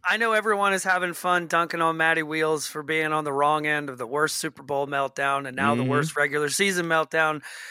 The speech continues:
Speaker 1: But for me, in both cases, this shit is more on
Speaker 2: Yep.
Speaker 1: the coach.
Speaker 2: Yep.
Speaker 1: Saturday played not to lose.
Speaker 2: Mm-hmm. So
Speaker 1: It's
Speaker 2: did
Speaker 1: as simple
Speaker 2: Shanahan.
Speaker 1: as, it, it, so did Shanahan. Simple as that. And I, I get that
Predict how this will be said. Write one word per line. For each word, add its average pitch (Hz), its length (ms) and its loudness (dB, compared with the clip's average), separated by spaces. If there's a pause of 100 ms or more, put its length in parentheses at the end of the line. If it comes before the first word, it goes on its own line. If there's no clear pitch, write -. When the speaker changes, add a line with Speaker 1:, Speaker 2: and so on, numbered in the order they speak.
(180)
Speaker 1:
But 165 160 2
for 165 100 -6
me, 175 360 6 (100)
in 151 160 -6
both 160 240 4
cases, 139 640 0
this 165 160 0
shit 151 400 2
is 139 160 -4
more 131 440 0 (200)
on 123 420 0 (220)
Speaker 2:
Yep. 92 220 0
Speaker 1:
the 113 80 -4
coach. - 600 -4 (300)
Speaker 2:
Yep. 123 240 0
Speaker 1:
Saturday 180 540 4
played 165 360 2
not 147 240 0
to 127 80 -10
lose. 226 580 0 (300)
Speaker 2:
Mm-hmm. 95 300 -8 (480)
So - 160 -4
Speaker 1:
It's 131 160 0
Speaker 2:
did 147 60 2
Speaker 1:
as 135 40 6
simple 117 320 2
Speaker 2:
Shanahan. 170 120 0 (200)
Speaker 1:
as, 185 120 -4
it, 175 200 2
it, 160 180 0
so 151 200 -2
did 180 140 -2
Shanahan. 160 460 2
Simple 180 340 -2
as 180 120 0
that. 175 260 2 (360)
And 165 240 0 (460)
I, 180 120 2 (160)
I 190 180 2
get 226 420 0
that 202 200 0